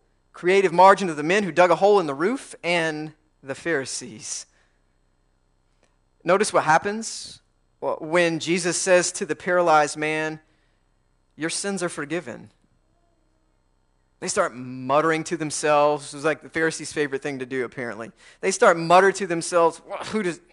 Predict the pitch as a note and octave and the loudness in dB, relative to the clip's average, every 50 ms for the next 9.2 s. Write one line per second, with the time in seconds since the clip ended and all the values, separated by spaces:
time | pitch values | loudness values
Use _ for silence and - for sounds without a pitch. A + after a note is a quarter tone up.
0 | - - - - A#2+ - - G#3+ G3 F#3+ E3+ E3+ D#3+ - - _ F3 E3 D3 - | -20 -20 -18 -18 -16 -6 -4 -2 -2 -2 -2 -4 -6 -8 -8 _ -8 -6 -6 -6
1 | D#3+ D3+ - - D#3 D3 C#3+ C3 - D#3+ D3 - - D3 D3 C#3+ - E3 G3 G3 | -6 -6 -4 -2 0 0 0 -2 -4 -8 -10 -10 -12 -10 -10 -6 -4 -2 -2 -2
2 | C3+ A#2 A2+ - - - - - - _ _ _ _ _ - E3+ G3+ F#3+ D#3+ F#3 | -2 -4 -6 -8 -10 -10 -12 -14 -18 _ _ _ _ _ -4 -2 0 2 4 4
3 | G3 A#3+ - - D3+ C#3 - D3 C3+ C#3 C3 - - B2+ A#2 B2+ A2+ - - - | 4 4 2 0 -6 -10 -10 -12 -14 -14 -14 -16 -16 -12 -12 -10 -10 -8 -10 -10
4 | A2+ G#2+ G#2 G#2 G#2 A2 - - - - - - - - _ _ _ _ _ _ | -12 -14 -16 -18 -18 -18 -16 -14 -14 -14 -14 -16 -18 -20 _ _ _ _ _ _
5 | _ _ _ _ _ _ _ _ _ _ _ _ _ _ _ _ _ _ _ _ | _ _ _ _ _ _ _ _ _ _ _ _ _ _ _ _ _ _ _ _
6 | _ _ _ _ _ _ C#3+ D3 F#3 E3 D#3+ D#3+ - F3 D#3 E3+ F#3 G#3+ A3+ A3 | _ _ _ _ _ _ -8 -8 -6 -6 -4 -6 -6 -4 2 2 4 4 2 0
7 | G#3 - A3 A3 G#3+ F#3+ F#3 F3 F3 F3+ F#3+ F#3+ F3+ D#3 C#3 - D#3 D3 - - | -4 -2 -2 -2 0 0 -2 -2 0 0 0 -2 -2 -6 -8 -10 -10 -10 -10 -10
8 | - E3+ D#3 C3+ C#3 - - E3 E3 E3 - - - - A#2+ G#2+ - _ _ - | -10 -10 -10 -10 -12 -14 -14 -14 -14 -12 -14 -14 -14 -16 -16 -18 -20 _ _ -16
9 | - - - | -16 -16 -18